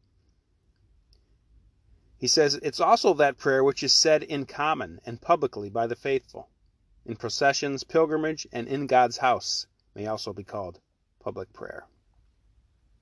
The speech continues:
Saint Pius says, "The hope of obtaining from God all the graces of which we stand in need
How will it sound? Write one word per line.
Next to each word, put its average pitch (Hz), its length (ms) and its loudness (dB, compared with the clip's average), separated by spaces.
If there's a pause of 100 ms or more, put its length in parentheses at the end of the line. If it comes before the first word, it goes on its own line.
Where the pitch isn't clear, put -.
(3250)
Saint 185 280 2
Pius 214 260 6
says, 190 200 4
"The 156 120 4
hope - 260 4
of 165 140 6
obtaining 196 520 2
from 131 220 -2
God 143 380 6
all 156 220 4
the 156 100 0
graces 143 480 2
of 113 100 -4
which 147 220 -2
we 151 100 -4
stand 147 380 -2
in 127 160 -4
need 160 360 -2